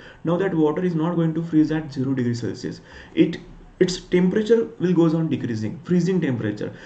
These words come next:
मग ते मायनसमध्ये आपण म्हणू शकतोय वॉटरच्या बाबतीत, मग ते मायनस वन असेल, मायनस टू असेल, मायनस थ्री. I am not interested what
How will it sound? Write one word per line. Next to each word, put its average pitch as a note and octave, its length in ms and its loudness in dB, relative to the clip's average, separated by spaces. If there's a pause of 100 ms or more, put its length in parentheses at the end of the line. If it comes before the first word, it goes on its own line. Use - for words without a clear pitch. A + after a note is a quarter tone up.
(180)
मग F3+ 120 0
ते G3+ 80 4
मायनसमध्ये F3 600 2
आपण F3 220 -2
म्हणू E3+ 220 4
शकतोय E3 320 0
वॉटरच्या B2+ 460 0
बाबतीत, G#2 300 -6 (340)
मग D#3 100 -2
ते F#3 40 4
मायनस D#3+ 440 0
वन D#3+ 120 2
असेल, D#3 240 0
मायनस C#3+ 420 -4
टू D#3 60 0
असेल, C#3 220 -2
मायनस A#2+ 360 -4
थ्री. G#2+ 80 -8 (380)
I D#3 40 -2
am F#3 80 2
not G#3 180 0 (200)
interested G3+ 400 0
what D3+ 120 0